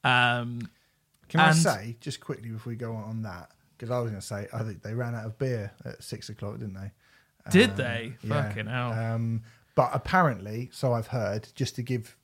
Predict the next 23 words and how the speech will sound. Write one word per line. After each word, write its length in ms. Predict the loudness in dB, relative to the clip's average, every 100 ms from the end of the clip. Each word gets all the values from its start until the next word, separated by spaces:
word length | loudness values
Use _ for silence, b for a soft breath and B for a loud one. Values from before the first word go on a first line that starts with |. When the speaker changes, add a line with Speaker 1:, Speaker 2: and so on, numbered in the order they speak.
| _ _ _ -4
Speaker 2:
the 100 | 0
organisers 500 | 2 2 0 -2 -6
of 80 | -8
Slam 340 | -4 -2 0
Dunk 320 | -2 -4 -6 -10
a, 240 | -10 -8
a 60 | -10
slight 440 | -8 -4 -4 -4 -8 _
due, 340 | -4 -4 -6 -10 B B B
apparently, 800 | -14 2 4 4 -2 -4 -4 -8 _ _
uh, 40 | -18 _
forty 460 | -2 2 2 0
percent 280 | -8 -2 -2
of 80 | -2
the 60 | -4
people 360 | -2 -2 -6
from 200 | -4 -4
an 60 | -2
outside 420 | -4 -4 -6 -4
company 380 | -4 -6 -6 -8
that 180 | -8 -8
they 240 | -8 -6
employed, 500 | -10 -6 -4 -4 -6